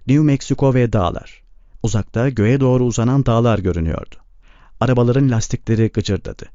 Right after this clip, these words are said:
Motorlar kızdı, radyatör kapaklarının kenarından buhar tütmeye başladı. Pecos Irmağı'na varıp Santa Rosa'ya geçtiler ve otuz kilometre daha yol aldılar.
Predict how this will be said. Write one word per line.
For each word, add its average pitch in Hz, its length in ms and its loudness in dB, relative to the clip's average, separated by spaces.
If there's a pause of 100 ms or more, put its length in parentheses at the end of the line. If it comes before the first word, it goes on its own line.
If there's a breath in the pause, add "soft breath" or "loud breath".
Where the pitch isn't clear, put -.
(140)
Motorlar 95 500 0
kızdı, 117 480 -2
radyatör 104 440 2
kapaklarının 104 640 0
kenarından 98 600 0 (220 soft breath)
buhar 120 240 2
tütmeye 120 480 0
başladı. - 360 -8 (760 loud breath)
Pecos 160 300 0
Irmağı'na 110 400 2
varıp - 300 -4 (100)
Santa 127 340 0
Rosa'ya 131 320 2
geçtiler - 640 -8 (320 soft breath)
ve - 80 -2
otuz - 280 0
kilometre 135 480 0
daha 135 180 2
yol 127 160 2
aldılar. - 500 -6